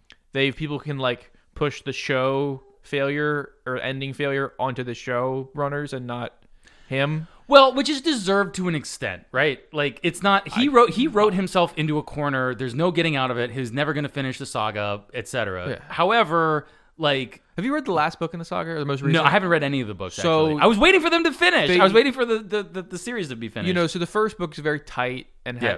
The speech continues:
Speaker 1: and, and it all kind of, and then s-, they get progressively less tight, and, you know, as the characters spin out and go different parts of the world. And the last few books are just like, "Oh yeah, you know, we're just doing, like, this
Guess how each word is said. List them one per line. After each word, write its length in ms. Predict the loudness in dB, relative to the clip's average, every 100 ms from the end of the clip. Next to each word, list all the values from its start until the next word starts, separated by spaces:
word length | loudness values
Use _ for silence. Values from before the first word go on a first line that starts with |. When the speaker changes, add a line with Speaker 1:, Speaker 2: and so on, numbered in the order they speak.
| -6
Speaker 1:
and, 100 | -10
and 180 | -10 -8
it 20 | -6
all 100 | -6
kind 180 | -6 -8
of, 160 | -8 -8
and 180 | -6 -4
then 300 | -6 -8 -12
s-, 100 | -16 -20 -20 -20 -18
they 240 | -10 -4 0
get 140 | -2
progressively 340 | -2 -6 -4 -2
less 300 | -2 -4 -6
tight, 380 | -8 -6 -8 -10
and, 360 | -10 -10 -10 -12
you 120 | -8 -6
know, 240 | -6 -8 -8
as 180 | -10 -4
the 60 |
characters 260 | -4 -4 -8
spin 200 | -6 -4
out 140 | -4
and 80 | -6
go 60 | -8
different 300 | -8 -14 -8
parts 200 | -8 -6
of 20 |
the 80 | -8
world. 340 | -4 -4 -4 -10 _ -20 -20 -20 -20 -10 -2
And 400 | 0 -2 -6 -10
the 180 | -10 -4
last 380 | 0 0 -2 -4
few 160 | -4 0
books 220 | 0 -2
are 40 |
just 140 | -6 -4
like, 180 | -6 2
"Oh 180 | 4 4
yeah, 140 | 2
you 100 | 0
know, 140 | 0 -2
we're 100 | -2
just 100 | -4
doing, 140 | -4 -4
like, 160 | -4
this 340 | -4 -4 -6